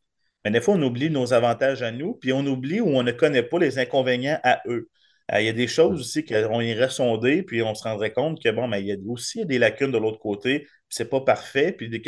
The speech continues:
le modèle qu'on a présentement, qui est en constante amélioration, bien, il, il y a des choses de bien, des choses à travailler, que ce soit au prochain commissaire, monsieur Cicchini, de,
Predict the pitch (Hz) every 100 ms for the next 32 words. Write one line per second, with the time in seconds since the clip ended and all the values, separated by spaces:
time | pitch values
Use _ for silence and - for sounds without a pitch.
0 | 139 - 127 123 127 156 160 123 120 143
1 | 143 127 123 110 117 165 131 117 110 123
2 | 123 139 135 117 117 120 107 92 - 117
3 | 156 - _ _ _ _ - 104 110 117
4 | 117 - - 78 - 104 101 107 117 117
5 | 117 139 131 120 107 123 160 123 143 127
6 | 120 127 110 104 101 139 - _ - -
7 | - 131 131 120 - 135 131 117 110 123
8 | 131 120 107 - 120 110 110 - - 117
9 | 120 143 127 117